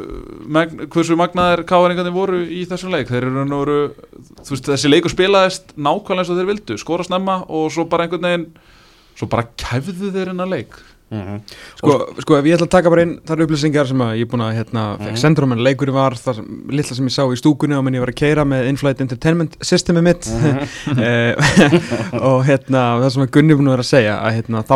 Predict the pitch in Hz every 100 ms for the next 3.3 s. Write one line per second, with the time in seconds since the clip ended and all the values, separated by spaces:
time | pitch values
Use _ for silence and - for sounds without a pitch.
0 | 127 139 170 185 175 175 160 - - -
1 | - - - - - _ _ _ _ _
2 | - 120 113 131 147 165 185 196 190 180
3 | 165 160